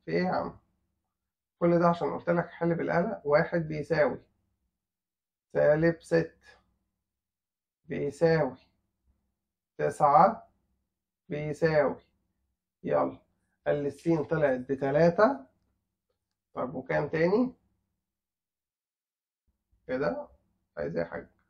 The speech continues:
ايه يابا؟ السين طلعت بتلاتة، بس. بص، تاني، تاني، تاني الحتة دي عشان دي مهمة. س ما كتبليش س واحد وس اتنين، ها؟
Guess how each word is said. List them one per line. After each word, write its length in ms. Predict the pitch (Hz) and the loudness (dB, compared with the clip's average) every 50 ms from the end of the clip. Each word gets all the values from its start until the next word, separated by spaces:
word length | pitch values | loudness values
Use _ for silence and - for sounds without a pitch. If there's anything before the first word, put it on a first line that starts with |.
| _ _ _ _ _ _ _ | _ _ _ _ _ _ _
ايه 80 | 165 160 | -10 -6
يابا؟ 260 | 170 170 160 180 196 - _ _ _ _ _ _ _ _ _ _ _ _ _ _ _ _ _ _ _ _ _ _ _ _ _ _ _ _ _ _ | -4 -4 -6 -6 -10 -16 _ _ _ _ _ _ _ _ _ _ _ _ _ _ _ _ _ _ _ _ _ _ _ _ _ _ _ _ _ _
السين 220 | _ - 165 156 | _ -6 -6 -4
طلعت 300 | - 170 165 165 156 151 | -4 -2 -2 -2 -4 -4
بتلاتة، 520 | 135 127 131 131 143 143 147 143 131 - - _ _ _ _ - | -6 -8 -6 -4 0 2 2 2 0 -4 -12 _ _ _ _ -2
بس. 580 | 170 165 - - - - - _ - _ _ _ _ _ _ _ _ _ _ _ _ _ _ _ _ _ _ _ _ _ _ _ _ _ _ - | 0 0 0 0 -4 -10 -18 _ -20 _ _ _ _ _ _ _ _ _ _ _ _ _ _ _ _ _ _ _ _ _ _ _ _ _ _ -4
بص، 500 | 160 170 208 220 - - - - _ _ - | -4 -2 -4 -4 -8 -14 -20 -20 _ _ -6
تاني، 280 | 147 135 127 - - - | -4 -4 -4 -4 -6 -8
تاني، 300 | - 139 139 131 123 123 | -6 -6 -6 -6 -8 -8
تاني 260 | - 143 139 131 123 | -6 -4 -4 -4 -6
الحتة 320 | 123 - 147 139 - 139 | -8 -10 -12 -10 -8 -8
دي 120 | 131 139 139 | -6 -6 -8
عشان 280 | 127 - - 127 123 | -8 -10 -10 -10 -8
دي 60 | 131 139 | -6 -6
مهمة. 440 | 135 135 127 139 139 123 113 113 - _ _ _ _ _ _ _ _ _ _ _ _ | -6 -6 -4 -6 -6 -6 -8 -10 -16 _ _ _ _ _ _ _ _ _ _ _ _
س 140 | - - 185 175 185 208 240 262 262 - - | -4 0 2 4 6 6 4 4 0 -4 -8
ما 120 | - 147 147 | -8 -8 -8
كتبليش 460 | - 165 - 170 160 143 165 185 180 | -6 -4 -2 -2 -2 -2 -4 -6 -6
س 120 | - - | -8 -8
واحد 460 | 185 190 185 190 208 214 202 208 190 170 | -6 -4 -2 0 0 0 -2 -2 -4 -4
وس 160 | 160 160 180 | -4 -4 -4
اتنين، 560 | 185 190 180 175 - 185 185 175 151 135 135 | -4 -4 -4 -4 -4 -2 -2 0 0 -2 0
ها؟ 280 | 143 175 240 262 - | 0 -2 -2 -2 -4